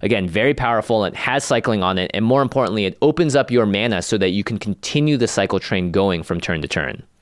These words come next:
I think people might underestimate the power of untapping two lands. There is a Teferi that, with the five mana Teferi, that sort of has dominated Standard for a bit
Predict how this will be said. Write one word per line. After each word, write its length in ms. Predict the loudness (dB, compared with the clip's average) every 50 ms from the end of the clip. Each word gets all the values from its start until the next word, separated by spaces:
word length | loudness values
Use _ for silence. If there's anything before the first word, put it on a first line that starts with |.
| _ _ _ -6 -4
I 80 | -2
think 160 | 0 0 0 2
people 200 | 2 2 2 2
might 200 | 4 2 2 2
underestimate 560 | 2 2 4 4 2 2 0 -2 -2 0 0
the 60 | -2
power 260 | -2 0 0 2 2
of 80 | 2 0
untapping 480 | 0 -2 0 0 0 0 0 -2 -6
two 200 | -4 -2 0 0 0
lands. 480 | 0 0 0 0 -2 -2 -4 -6 -12 -18 _ -20 -20 -20 -20 -20 -4 0
There 140 | 0 2 2
is 220 | 2 2 2 2
a 180 | 2 2 0 -2
Teferi 720 | -4 -4 -4 -4 -2 0 0 2 2 2 2 2 0 0 0
that, 360 | 0 0 0 0 -2 -4 -4
with 140 | -4 -2 -2
the 60 | -2
five 240 | 0 0 0 0 0
mana 140 | 0 -2 0
Teferi, 340 | -2 -2 -2 0 0 0 0
that 140 | -2 -2 0
sort 160 | 2 2 2
of 40 | 2
has 100 | 0 -2
dominated 640 | 0 0 2 2 2 2 2 2 2 0 0 -2 -4
Standard 560 | -4 -4 -2 -2 0 0 0 0 -2 -2 -2
for 180 | -2 0 0 0
a 60 | 0
bit 340 | 0 0 0 0 0 -4